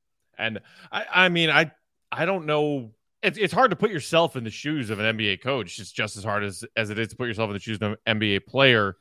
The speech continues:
What he could have, should have said and done differently from a leadership standpoint to kind of help them deal with the fact that they were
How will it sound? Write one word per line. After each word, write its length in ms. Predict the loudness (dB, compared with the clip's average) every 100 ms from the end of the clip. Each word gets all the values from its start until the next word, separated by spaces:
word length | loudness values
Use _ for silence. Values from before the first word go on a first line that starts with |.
| _ _ _ _ _ _ _ _ _
What 280 | 0 2 2
he 180 | -2 -4
could 240 | 0 2
have, 260 | 4 2 -4 -16
should 240 | -2 2
have 400 | 4 2 -4 -16 -16
said 360 | -2 2 4
and 120 | 2 2
done 260 | 2 2
differently 520 | 0 -2 -6 -6 -6
from 240 | -4 -6 -4
a 40 |
leadership 520 | -4 -4 -6 -8 -12
standpoint 680 | -6 -4 -4 -4 -4 -4 -4 -8 _ _ _ _ _ _ _ _ -16
to 140 | -14
kind 380 | -10 -4 -2 0
of 240 | -4 -10 -20 _ _ _ _ _ _ _ _ _ _ _ _ _ _ _ _ -18
help 400 | 0 2 2 2
them 460 | 2 4 0 -6 -10 _ _ _ -20 -2
deal 280 | 6 6
with 140 | 6 0
the 80 | 0
fact 360 | 4 6 4
that 160 | -2 0
they 140 | 0
were 420 | 2 0 -2 -4